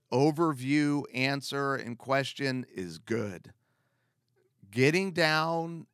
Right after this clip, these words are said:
into the nitty-gritty details,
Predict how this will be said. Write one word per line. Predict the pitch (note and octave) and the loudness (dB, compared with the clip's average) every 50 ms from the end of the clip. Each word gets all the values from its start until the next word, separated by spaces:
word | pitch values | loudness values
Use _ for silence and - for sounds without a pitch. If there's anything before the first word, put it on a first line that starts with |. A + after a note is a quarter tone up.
| _ _ | _ _
into | - A2+ G#2+ - - A2+ A2 F#2+ | -6 -6 -6 -6 -4 -4 -4 -4
the | F2+ F#2 F2+ | -4 -6 -6
nitty-gritty | F2+ F2+ F2+ F#2+ A#2 C#3 D#3 D3+ D#3+ D#3+ D#3+ D#3+ D3+ - - _ - - A2 A2+ A#2+ C#3 C#3+ C#3+ C#3 C3+ | -6 -8 -6 -2 0 0 2 2 2 2 2 0 -2 -6 -10 _ -14 -8 -2 0 0 0 0 0 -2 -2
details, | A#2 - A#2+ B2 B2+ B2+ B2 - A#2+ A2+ A2+ A2 A2 G#2+ G#2 G2+ G2+ G2+ | -4 -4 -6 -6 -6 -6 -4 -4 -2 -2 -2 -2 -4 -4 -6 -8 -10 -14